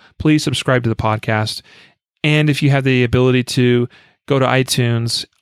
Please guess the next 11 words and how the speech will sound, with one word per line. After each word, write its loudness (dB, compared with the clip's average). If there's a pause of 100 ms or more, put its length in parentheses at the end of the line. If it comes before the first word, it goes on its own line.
(240)
uh, -10
Apple -2
iTunes, -2
that 0
is, -2
and -8
leave 0
us 0
a 2
little 2
review. 0